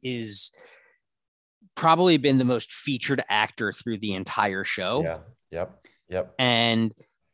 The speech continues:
Speaker 1: they'll find something else to put him into next season that's gonna be wacky and stupid because
Speaker 2: Absolutely.
Speaker 1: Kendall is wacky and stupid.
Speaker 2: Definitely. It's funny. Um,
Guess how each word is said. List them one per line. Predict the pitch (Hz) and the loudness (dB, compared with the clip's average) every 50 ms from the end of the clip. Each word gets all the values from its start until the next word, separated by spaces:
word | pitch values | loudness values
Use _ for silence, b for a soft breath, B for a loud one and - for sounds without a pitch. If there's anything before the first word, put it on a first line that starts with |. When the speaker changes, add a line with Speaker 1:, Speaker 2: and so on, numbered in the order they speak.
| _ - | _ 2
Speaker 1:
they'll | 196 226 | 4 4
find | 226 - - 233 233 220 - | 4 4 4 4 4 6 6
something | - 202 185 156 202 185 160 | 4 2 4 4 2 2 4
else | 165 180 170 - | 2 2 0 -2
to | - 151 135 | -6 -8 -6
put | - 156 151 147 | -4 -4 -2 2
him | 147 139 139 | 2 2 4
into | 160 180 - - 117 107 | 4 2 2 0 -2 -2
next | 107 117 127 120 - - | -2 -2 -2 -2 -2 -2
season | - 147 165 156 127 123 113 110 | -2 -2 -2 -2 -2 -2 -2 -2
that's | 113 113 110 - | -2 -2 -2 -2
gonna | - 143 135 127 123 | -2 -2 -2 -2 -2
be | 113 131 131 123 | -4 -4 -4 -4
wacky | 107 104 104 113 131 127 - - 139 131 131 | -4 -2 0 0 0 0 0 0 0 2 2
and | 120 107 | 2 2
stupid | - - - - 160 180 143 135 95 90 - - | 2 0 2 2 0 0 0 -2 -6 -8 -8 -8
because | 110 - 78 127 120 | -8 -4 -4 -6 -6
Speaker 2:
Absolutely. | - - | -4 -2
Speaker 1:
Kendall | 131 131 135 131 160 160 | 0 0 2 2 2 0
is | 165 139 135 | 0 -2 0
wacky | 131 131 135 151 - - 170 170 | 0 2 2 2 2 2 2 2
and | 165 - | 2 2
stupid. | - - - 196 214 - - - _ - _ _ _ _ - | 0 0 -2 -2 -2 -2 -6 -18 _ -20 _ _ _ _ 4
Speaker 2:
Definitely. | 135 127 123 - - 87 82 82 78 85 120 | 4 4 4 2 -4 -8 -6 -6 -6 0 0
It's | 131 135 131 - - | 0 0 0 -6 -2
funny. | - 147 151 160 151 120 101 90 b b b b b b b b _ _ | 4 6 6 8 8 4 2 0 b b b b b b b b _ _
Um, | 120 117 117 110 107 101 95 92 - | 8 8 10 10 8 6 4 -4 -8